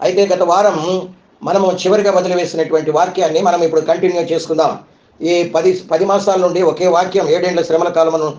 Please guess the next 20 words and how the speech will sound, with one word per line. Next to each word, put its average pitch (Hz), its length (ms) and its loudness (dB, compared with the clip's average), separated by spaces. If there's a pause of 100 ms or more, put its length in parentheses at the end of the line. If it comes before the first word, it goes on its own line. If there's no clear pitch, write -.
(280)
జరిగే 165 240 0
విషయాలను 196 440 0
గురించి 180 260 -4
మనం 165 160 -2
ధ్యానిస్తూ 160 400 -2
ఉన్నాం. 156 300 0 (420)
గత 151 100 -4
వారం 202 680 0
మనము 175 240 0
ముగించినటువంటి 165 1040 -2 (260)
వాక్యం 185 380 0
ఏంటి 185 260 0
అంటే, 170 640 0
మనము 156 460 -2
అర్ధాంతరంగా 170 540 -2
సమయం 160 420 0 (420)
అయిపోయింది 170 380 0
కనుక 165 200 0
అర్ధాంతరంగా 160 480 0
ముగించుకున్నాం. 175 720 0